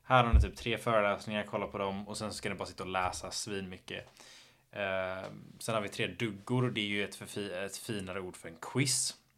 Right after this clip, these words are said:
som då ska liksom, ehm, ja,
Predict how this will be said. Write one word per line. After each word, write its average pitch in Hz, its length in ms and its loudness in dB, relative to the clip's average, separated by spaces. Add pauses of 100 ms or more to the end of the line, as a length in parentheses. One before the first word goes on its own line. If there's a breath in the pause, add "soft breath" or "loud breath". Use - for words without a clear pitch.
(280)
som 98 400 -2
då 92 100 -4
ska - 140 -8
liksom, 90 420 -10 (840 loud breath)
ehm, 73 720 -10 (1000 soft breath)
ja, - 260 -10